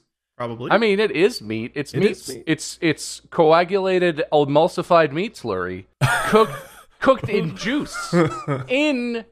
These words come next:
Speaker 2: juice. Fruit that comes in cups in juice instead of in syrup is, like, the healthier kind of fruit. So I assume that meat that comes coagulated, coagulated and emulsified in juice is, like, the good kind of meat.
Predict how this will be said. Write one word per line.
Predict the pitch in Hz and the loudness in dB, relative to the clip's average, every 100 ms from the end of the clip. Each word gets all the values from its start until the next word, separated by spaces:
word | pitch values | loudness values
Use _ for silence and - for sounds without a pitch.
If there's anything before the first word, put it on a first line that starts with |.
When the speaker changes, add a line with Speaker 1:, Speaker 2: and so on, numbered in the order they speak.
| 135 | -12
Speaker 2:
juice. | 151 302 175 - | -4 -2 -4 -6
Fruit | - - 247 330 - | -10 0 2 2 -2
that | 127 151 | -4 0
comes | 170 160 160 156 | 2 0 0 -4
in | 135 | -4
cups | - 180 170 - | 2 2 2 -4
in | 165 165 143 | 0 0 -2
juice | 113 202 247 - | -6 -6 -6 -8
instead | 143 - 147 | -8 0 0
of | 131 | 0
in | 123 | -4
syrup | - 220 156 123 | -4 -2 -2 -4
is, | 110 | -4
like, | 117 101 | -4 -4
the | 110 | 2
healthier | 131 131 131 120 | 2 2 -2 -4
kind | - 117 | -2 -2
of | - | -2
fruit. | 175 170 - - - | -2 -4 -6 -20 -2
So | 233 | 4
I | 233 | 4
assume | 254 - - 320 294 190 | 4 0 0 0 2 0
that | 202 139 | -2 -2
meat | 156 202 262 262 113 | -4 -2 -4 -6 -4
that | 135 - | -4 0
comes | 143 131 143 | 2 2 0
coagulated, | - 151 139 143 135 135 127 123 - - - | 0 4 4 2 2 4 4 0 -8 -18 -10
coagulated | - 160 180 165 156 147 | 0 0 2 0 0 -2
and | 131 | -2
emulsified | 147 147 - 131 117 - | -4 -4 0 2 2 0
in | 185 156 151 | -2 -2 -4
juice | - 226 240 190 - - _ _ | -8 -8 -6 -6 -8 -18 _ _
is, | 139 131 | -2 4
like, | 143 127 | 4 4
the | 131 | 0
good | 107 143 135 | 2 2 4
kind | 147 135 | 0 0
of | 110 | -4
meat. | 156 180 | -8 -10